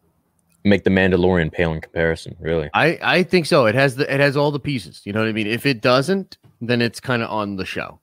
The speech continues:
Speaker 2: because it has all the things that it needs.
Speaker 1: Yeah. It's gonna be cool, man. I mean,
Speaker 2: So.
Speaker 1: how could you not? You're gonna get Obi-Wan Kenobi, you're gonna get, uh, uh,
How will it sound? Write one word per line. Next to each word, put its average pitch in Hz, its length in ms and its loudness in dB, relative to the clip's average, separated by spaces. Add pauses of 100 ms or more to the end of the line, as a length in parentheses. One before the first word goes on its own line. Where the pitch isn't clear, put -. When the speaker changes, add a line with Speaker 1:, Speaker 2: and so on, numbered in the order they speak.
Speaker 2:
because 101 240 -6
it 107 80 -4
has 107 240 -2 (180)
all 127 300 4
the 110 120 -2
things 69 640 -8
that 85 100 -4
it 73 100 -8
needs. - 380 -20 (840)
Speaker 1:
Yeah. 226 280 6 (460)
It's - 100 -20
gonna 190 140 -2
be 196 80 0
cool, 202 280 0
man. 90 240 0 (160)
I - 80 0
mean, 175 340 4
Speaker 2:
So. - 180 -14
Speaker 1:
how 202 140 4
could 196 200 2
you 190 100 2
not? 156 300 4
You're 113 140 2
gonna 123 180 2
get 127 220 0 (120)
Obi-Wan 143 320 2
Kenobi, 98 360 -2
you're 101 80 -2
gonna 101 160 -2
get, 92 560 -6
uh, 80 280 -6
uh, 85 160 -4